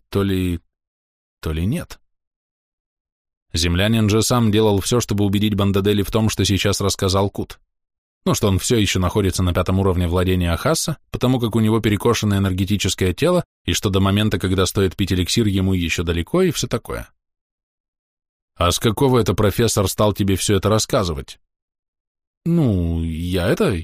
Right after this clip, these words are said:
я сам спросил, а кого еще? Ты вообще эти твои планерки перестал собирать, потому что в тренировочном покое зависаешь с утра и до самого вечера?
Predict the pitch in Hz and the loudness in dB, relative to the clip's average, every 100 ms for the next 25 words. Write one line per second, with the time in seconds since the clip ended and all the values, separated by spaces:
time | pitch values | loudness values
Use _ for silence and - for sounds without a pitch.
0 | - _ _ _ 98 87 85 95 - 214 | -10 _ _ _ -6 -4 0 0 2 2
1 | 190 - 110 - 131 95 107 - 156 202 | 0 0 -2 0 2 2 0 0 0 2
2 | 113 117 - - - _ _ _ _ _ | 2 0 0 -2 -10 _ _ _ _ _
3 | _ _ _ 123 180 180 285 269 135 135 | _ _ _ 2 2 4 2 2 2 2
4 | 127 147 170 156 - 107 123 - 143 123 | 2 2 4 2 0 0 0 2 2 2
5 | 127 160 214 - 120 147 139 - 139 143 | 2 2 2 2 0 2 0 0 2 2
6 | 147 135 147 143 180 240 240 123 110 117 | 2 2 0 0 2 4 4 4 2 2
7 | 104 - 127 123 110 104 120 113 117 156 | 2 0 2 2 4 2 2 2 2 2
8 | 147 98 80 | 0 -2 -6